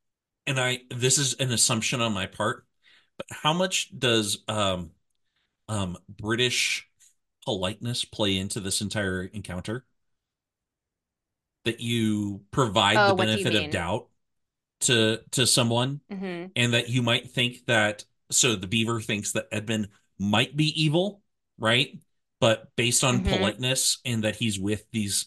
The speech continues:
Speaker 1: uh, his brothers and sisters, Mister Beaver does nothing about this. And then
Speaker 2: Uh,
Speaker 1: I, I'm,
Speaker 2: that
Speaker 1: I
Speaker 2: feels like a stretch.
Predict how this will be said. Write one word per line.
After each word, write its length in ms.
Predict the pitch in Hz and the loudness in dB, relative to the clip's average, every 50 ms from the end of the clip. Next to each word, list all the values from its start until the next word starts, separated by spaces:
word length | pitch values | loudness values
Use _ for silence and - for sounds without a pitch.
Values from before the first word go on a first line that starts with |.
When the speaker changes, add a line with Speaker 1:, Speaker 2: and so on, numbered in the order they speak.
| - _ - | -6 _ -4
Speaker 1:
uh, 300 | 110 104 95 92 95 101 - _ - - _ _ _ | -2 -2 -2 -2 -4 -6 -10 _ -20 -20 _ _ _
his 160 | - 123 113 | 0 0 2
brothers 400 | 92 117 117 113 117 113 110 - | 4 4 4 6 6 4 4 2
and 120 | 107 107 95 | 0 0 0
sisters, 680 | - 117 110 - - 143 139 151 147 - - - - _ _ _ _ _ _ - | 0 2 2 2 2 2 2 4 2 2 2 0 -2 _ _ _ _ _ _ -6
Mister 300 | 131 120 - - 135 110 | 0 0 0 0 0 0
Beaver 280 | 107 110 107 95 107 | 2 0 0 0 -2
does 220 | 90 101 101 90 104 | -2 -2 -2 -2 -2
nothing 300 | 107 95 - 120 104 92 | -4 -4 -4 -4 -4 -4
about 280 | 87 92 87 87 - | -4 -4 -6 -4 -2
this. 360 | - 131 127 - - - - - _ _ _ _ _ _ _ _ _ _ _ _ _ _ _ _ _ _ _ _ _ _ | 0 0 0 0 -2 -4 -6 -10 _ _ _ _ _ _ _ _ _ _ _ _ _ _ _ _ _ _ _ _ _ _
And 140 | 127 135 120 | -2 0 2
then 420 | 117 110 107 101 101 98 98 98 98 _ _ _ _ _ _ - | 2 2 2 2 -2 -4 -6 -8 -10 _ _ _ _ _ _ -2
Speaker 2:
Uh, 40 | - | 0
Speaker 1:
I, 580 | 117 101 95 - - - - - - 151 156 - - - _ - | 2 4 4 4 4 4 4 6 6 4 4 2 -2 -10 _ 0
I'm, 200 | - 139 156 151 - | 2 2 2 4 4
Speaker 2:
that 180 | 339 339 320 330 | 4 4 6 6
Speaker 1:
I 100 | - - | 6 6
Speaker 2:
feels 140 | 330 320 311 | 6 6 6
like 180 | 311 302 277 | 4 4 6
a 160 | 285 269 254 - - | 4 2 2 0 -8
stretch. 760 | - - 240 226 226 214 202 190 185 185 - - - - - | -8 -4 0 4 4 6 6 4 2 0 -4 -12 -18 -18 -20